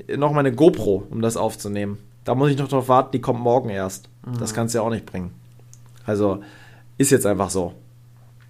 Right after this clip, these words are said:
Speaker 2: War das nochmal ein Iglo? Nee.
Speaker 1: Nee, nee. Einfach irgendwie draußen pennen mit Tarp und so.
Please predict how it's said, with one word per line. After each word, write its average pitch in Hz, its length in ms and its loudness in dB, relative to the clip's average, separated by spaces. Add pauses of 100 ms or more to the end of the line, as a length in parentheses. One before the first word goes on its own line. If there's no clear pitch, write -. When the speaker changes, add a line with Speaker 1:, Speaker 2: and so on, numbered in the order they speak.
(320)
Speaker 2:
War 117 100 -8
das 117 80 -10
nochmal 160 220 -8
ein - 80 -14
Iglo? 226 320 -4 (220)
Nee. 127 180 -6 (280)
Speaker 1:
Nee, 107 220 2
nee. 98 220 2 (580)
Einfach 135 320 0
irgendwie 135 200 0
draußen 113 380 0
pennen 104 200 -4
mit 104 160 -6
Tarp 123 300 -2
und 120 160 -6
so. 113 300 -2